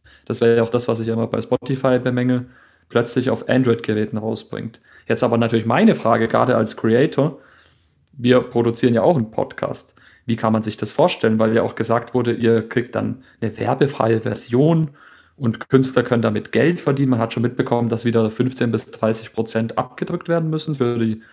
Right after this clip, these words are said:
Infrastruktur. Ähm, das ist halt das, was, auf das eigentlich überhaupt nicht eingegangen wurde und wann dieser Dienst verfügbar sein soll und so weiter.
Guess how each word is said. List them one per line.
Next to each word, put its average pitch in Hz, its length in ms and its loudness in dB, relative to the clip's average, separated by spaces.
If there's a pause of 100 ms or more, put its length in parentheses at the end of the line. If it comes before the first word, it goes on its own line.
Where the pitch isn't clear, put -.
Infrastruktur. 165 880 -4 (540)
Ähm, 110 280 -2
das - 200 -2
ist - 120 -2
halt 110 160 2
das, 110 160 0
was, 107 320 -4 (380)
auf - 160 -14
das - 260 -10
eigentlich 143 380 0
überhaupt 127 440 -2
nicht 160 180 -2
eingegangen 110 520 -2
wurde 110 220 0
und 117 240 -4 (240)
wann - 240 -2
dieser 127 240 0
Dienst 117 320 -6
verfügbar - 540 -2
sein 135 240 -2
soll 127 200 0
und 120 120 -4
so 113 120 -6
weiter. 117 440 -2